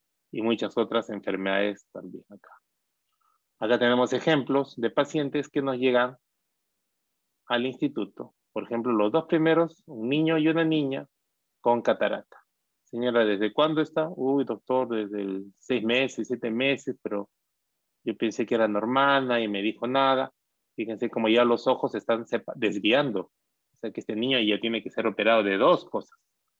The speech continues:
de la catarata y después del estrabismo. Hay otros niños que tienen la córnea opaca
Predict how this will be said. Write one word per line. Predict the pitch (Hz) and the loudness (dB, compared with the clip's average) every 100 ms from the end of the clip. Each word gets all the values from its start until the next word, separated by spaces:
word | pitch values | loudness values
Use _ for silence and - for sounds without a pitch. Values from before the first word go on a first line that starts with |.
| _ _ - | _ _ -4
de | 113 151 | 2 4
la | 185 | 6
catarata | 190 185 156 117 - 117 _ _ _ _ _ _ | 4 4 4 4 0 -8 _ _ _ _ _ _
y | 165 170 | 0 2
después | 127 - 117 101 | 0 -2 -4 -2
del | 95 | -4
estrabismo. | 92 120 104 101 _ _ _ _ _ _ _ _ _ _ | -8 -10 -10 -14 _ _ _ _ _ _ _ _ _ _
Hay | 107 | -6
otros | 101 110 | -2 -2
niños | 113 139 143 | 0 -2 -2
que | - | -6
tienen | - 104 117 - | -2 -2 -2 0
la | 98 - | -2 2
córnea | 120 113 110 | 0 2 0
opaca | 95 - - 92 | 0 -2 -2 -6